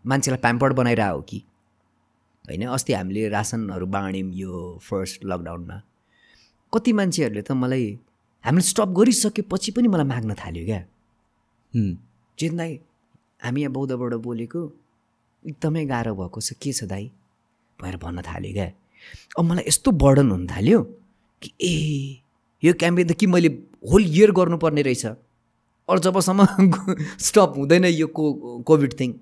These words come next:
Speaker 1: होइन? त्यतिसम्म गर्ने क्षमता पनि छैन, होइन? अब एभ्री टाइम मैले भ्लगमा बसेर त्यो अमेरिका र अस्ट्रेलियामा भएको नेपालीहरूलाई, "ए, हेल्प गर, हेल्प गर" भनिरहन
Speaker 2: हुँ।
Speaker 1: पनि सक्दिनँ,
Speaker 2: हुँ।
Speaker 1: होइन? र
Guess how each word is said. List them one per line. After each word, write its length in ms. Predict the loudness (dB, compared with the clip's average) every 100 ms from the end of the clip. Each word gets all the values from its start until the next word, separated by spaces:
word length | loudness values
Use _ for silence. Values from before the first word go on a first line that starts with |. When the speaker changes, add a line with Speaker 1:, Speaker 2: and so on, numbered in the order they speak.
| _ _ _ _ _ -2
Speaker 1:
होइन? 220 | 0 0
त्यतिसम्म 540 | -2 -2 0 2 2
गर्ने 220 | 2 0 0
क्षमता 380 | -2 -4 -4
पनि 160 | -4 -4
छैन, 240 | 0 -2 -2 -10 _ _ _ _ -2
होइन? 160 | 0
अब 380 | 0 -4 _ -6 0
एभ्री 240 | 2 4
टाइम 200 | 4 4
मैले 160 | 4 2
भ्लगमा 340 | 2 0 0
बसेर 360 | 0 0 0 0
त्यो 180 | 0 0
अमेरिका 380 | 2 0 0 0
र 60 |
अस्ट्रेलियामा 380 | -2 0 0 2
भएको 200 | 0 0
नेपालीहरूलाई, 560 | 0 0 0 0 0 2
"ए, 120 | 4
हेल्प 240 | 4 4
गर, 140 | 4 4
हेल्प 240 | 4 2
गर" 160 | 2 2
भनिरहन 380 | 4 6 6
Speaker 2:
हुँ। 80 | 4
Speaker 1:
पनि 80 | 2
सक्दिनँ, 400 | 2 2 2 0
Speaker 2:
हुँ। 380 | -2 0 0 -2 -8 _ -4
Speaker 1:
होइन? 180 | 0 2 0 -10 2
र 160 | 6